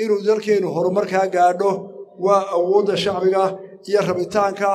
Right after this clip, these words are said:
inuu dalkeennu hore u marino dhammaanteen, waananu sii xoojinaynaa.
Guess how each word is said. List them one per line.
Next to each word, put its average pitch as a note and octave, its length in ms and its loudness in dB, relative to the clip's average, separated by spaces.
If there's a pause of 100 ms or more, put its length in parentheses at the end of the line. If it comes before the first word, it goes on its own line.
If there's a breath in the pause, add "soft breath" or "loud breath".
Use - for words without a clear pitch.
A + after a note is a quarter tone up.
(360)
inuu G3+ 240 0
dalkeennu G3 360 -2
hore D#3+ 240 -2 (120)
u A3 100 2
marino F3 360 -2
dhammaanteen, E3+ 580 -4 (380)
waananu F#3 320 0
sii G3+ 240 -2
xoojinaynaa. E3 560 -6